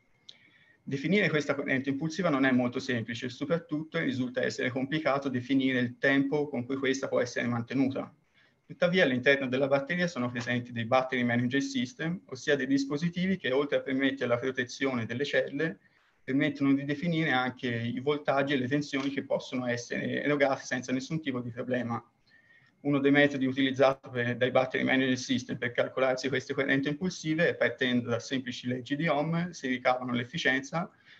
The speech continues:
da cui poi viene ricavata la potenza massima erogabile.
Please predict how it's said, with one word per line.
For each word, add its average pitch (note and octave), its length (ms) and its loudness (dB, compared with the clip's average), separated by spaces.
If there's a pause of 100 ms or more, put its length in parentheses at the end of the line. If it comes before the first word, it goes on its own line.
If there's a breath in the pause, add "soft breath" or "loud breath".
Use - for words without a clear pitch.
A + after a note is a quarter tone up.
(120)
da C#3+ 140 -2
cui D#3+ 140 -2
poi D#3+ 180 2
viene C3 220 4
ricavata C3+ 400 2
la B2+ 100 0
potenza B2 380 -2
massima B2+ 360 -2
erogabile. A#2+ 580 -2